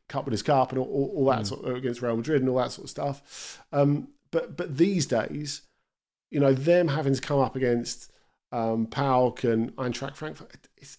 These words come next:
Speaker 1: it's impossible, really.
Speaker 2: Yeah.
Speaker 1: It's, it's, it's so, so tough.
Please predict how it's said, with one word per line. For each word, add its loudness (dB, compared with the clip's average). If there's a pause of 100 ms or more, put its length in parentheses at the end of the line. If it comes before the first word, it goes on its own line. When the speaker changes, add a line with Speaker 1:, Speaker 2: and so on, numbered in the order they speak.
Speaker 1:
it's -8
impossible, -6 (160)
really. 0
Speaker 2:
Yeah. -4
Speaker 1:
It's, -6
it's, -4
it's -4
so, 0
so 0
tough. -4